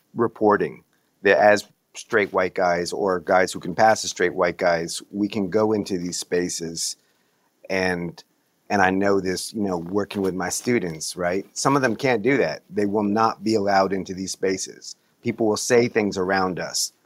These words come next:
that they wouldn't say otherwise, right? But, like, so when we talk about, like, there's a lot of dissent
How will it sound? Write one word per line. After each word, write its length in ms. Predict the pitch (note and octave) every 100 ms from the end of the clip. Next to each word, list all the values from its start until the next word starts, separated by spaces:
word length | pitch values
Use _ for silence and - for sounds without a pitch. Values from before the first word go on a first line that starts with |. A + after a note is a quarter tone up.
| _
that 140 | F#2 -
they 100 | G2
wouldn't 400 | F2+ G2 F#2 E2+
say 240 | - F#2+
otherwise, 560 | F2 E2+ D#2 - - -
right? 260 | F2+ F#2 A2+ _ _ _ _ _
But, 180 | - B2
like, 260 | B2 B2 - _ _
so 160 | - C#3+
when 200 | C#3+ C#3+
we 80 | E3+
talk 320 | F#3 F3 E3+
about, 280 | C3+ C3 A2+
like, 320 | A#2 A2 - _ _ _
there's 180 | C3 A2+
a 60 | A2+
lot 160 | A#2
of 80 | A2+
dissent 500 | G2+ - A#2+ A#2+ A2